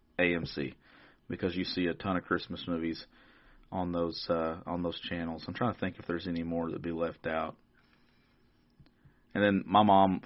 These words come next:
for some reason, she loves Christmas with the Cranks, even though it's not one of the best Christmas movies ever, but she loves it. And typically, w-, in a normal year, we would sit around and watch that 'cause that's one of her favorites, but we haven't, you know, done that this year, obviously. My mom did get the vaccine yesterday, Derek, I,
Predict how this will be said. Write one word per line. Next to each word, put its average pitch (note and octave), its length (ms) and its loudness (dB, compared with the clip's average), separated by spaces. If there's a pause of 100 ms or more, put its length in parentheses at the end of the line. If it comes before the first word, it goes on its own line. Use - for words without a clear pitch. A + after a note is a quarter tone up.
for F#2 60 -10
some F2+ 220 -2
reason, F2 260 0
she F#2 160 -2
loves F2+ 260 2
Christmas - 420 -4
with F2 120 -4
the - 40 -8
Cranks, D#2 420 -2
even F2 200 0
though E2+ 100 2
it's E2 180 -2
not F2 440 2
one F2+ 100 0
of E2+ 100 -2
the F2+ 80 0
best F2 140 0
Christmas F2+ 380 -4
movies E2+ 280 -2
ever, F2 380 2
but E2 160 -4 (140)
she F#2 100 2
loves E2+ 400 0
it. - 240 -6
And D#2+ 240 -6
typically, E2+ 440 -2
w-, E2 220 -6
in E2+ 80 -2
a E2 60 -4
normal E2+ 380 -2
year, E2 280 -2 (520)
we F2+ 100 0
would E2 140 -2
sit E2 180 -4
around E2+ 300 2
and E2 120 -6
watch E2 200 -2 (100)
that E2 300 0 (200)
'cause E2+ 140 -8
that's E2+ 180 -2
one E2+ 120 -2
of E2 40 -6
her F2 120 2
favorites, E2 520 -4
but E2+ 140 -2
we E2+ 120 -4
haven't, E2+ 360 0
you F2+ 100 -6
know, E2+ 120 -4
done E2+ 220 -2
that D#2+ 140 -4
this E2+ 220 -4
year, E2 160 -2
obviously. D#2+ 420 -6
My F2+ 100 0
mom B2+ 200 2
did C3 140 2
get E2+ 120 0
the E2+ 60 -6
vaccine F2 480 -2
yesterday, D#2+ 400 -4
Derek, D2+ 340 -6
I, E2 140 -2